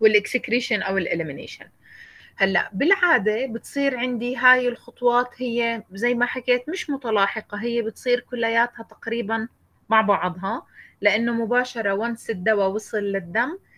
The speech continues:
ببلش هذا الدواء يعطي الأكشن داخل الجسم. فبالعموم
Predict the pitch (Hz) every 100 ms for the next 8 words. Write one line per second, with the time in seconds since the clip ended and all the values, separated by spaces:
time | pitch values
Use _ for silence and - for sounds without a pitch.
0 | _ - 208 240 233 214 226 220 208 180
1 | 214 214 214 208 - 196 - 190 - 202
2 | 190 180 - 151 147 139 135 - - _
3 | _ - _ - - - - 202 208 285
4 | 403 302 240 208 240